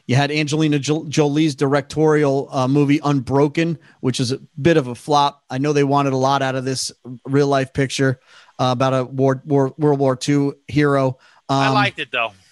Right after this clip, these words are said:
Speaker 1: it's not bad, but it, I
Speaker 2: It's
Speaker 1: know
Speaker 2: a
Speaker 1: they
Speaker 2: hard
Speaker 1: were
Speaker 2: watch, though. It's pretty grueling. A lot of t-, lot of torture sequences in it.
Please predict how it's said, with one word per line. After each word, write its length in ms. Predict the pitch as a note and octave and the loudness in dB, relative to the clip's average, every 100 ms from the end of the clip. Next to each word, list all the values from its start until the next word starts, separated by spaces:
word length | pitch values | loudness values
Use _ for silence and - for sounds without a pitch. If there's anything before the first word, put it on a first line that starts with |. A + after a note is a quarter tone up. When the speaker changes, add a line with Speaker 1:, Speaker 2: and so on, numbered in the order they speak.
| _ | _
Speaker 1:
it's 200 | D#3+ - | -4 0
not 260 | G#3+ G3+ D#3 | 0 0 0
bad, 380 | D3 C#3+ C#3 | 2 2 0
but 220 | C3 C#3 D3 | -2 -2 -2
it, 160 | C#3+ | -6
I 100 | - | -4
Speaker 2:
It's 80 | C#3+ | -2
Speaker 1:
know 80 | D#3+ | 0
Speaker 2:
a 40 | |
Speaker 1:
they 60 | E3+ | 2
Speaker 2:
hard 140 | G#3 C#3 | 2 0
Speaker 1:
were 40 | |
Speaker 2:
watch, 360 | E3+ E3+ - - | -2 -4 -6 -4
though. 240 | B2+ A#2+ | -4 -4
It's 200 | C3 - | -6 -6
pretty 260 | - F#3 D3+ | -6 -6 -4
grueling. 480 | B2+ D3+ D3 A#2+ G#2 | -4 -2 -2 -2 -4
A 80 | |
lot 200 | B2 D3+ | -2 -2
of 80 | D3 | -2
t-, 180 | - F3 | -8 -8
lot 200 | F3 D#3+ | -2 -2
of 100 | D3+ | -2
torture 340 | - D3+ C#3 C3 | -6 -6 -6 -4
sequences 720 | - B2+ A#2+ A#2+ G#2 A2 G#2 | -4 -6 -8 -8 -6 -6 -6
in 140 | A2 | -4
it. 100 | G#2+ | -4